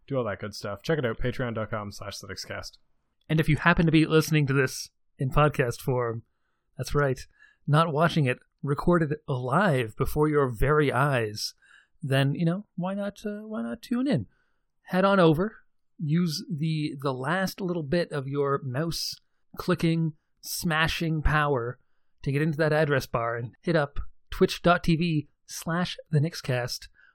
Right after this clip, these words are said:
Speaker 2: Be there every Monday around eight o'clock,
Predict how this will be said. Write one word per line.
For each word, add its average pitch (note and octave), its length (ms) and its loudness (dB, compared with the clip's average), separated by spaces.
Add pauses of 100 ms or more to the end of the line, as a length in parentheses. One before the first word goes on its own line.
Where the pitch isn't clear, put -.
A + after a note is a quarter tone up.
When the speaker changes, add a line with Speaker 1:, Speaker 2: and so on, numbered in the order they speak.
(200)
Speaker 2:
Be F#3 200 6
there C3+ 320 6
every F3 400 4
Monday D3 720 4 (440)
around C3 300 2 (380)
eight F#3+ 140 2
o'clock, D#3+ 460 0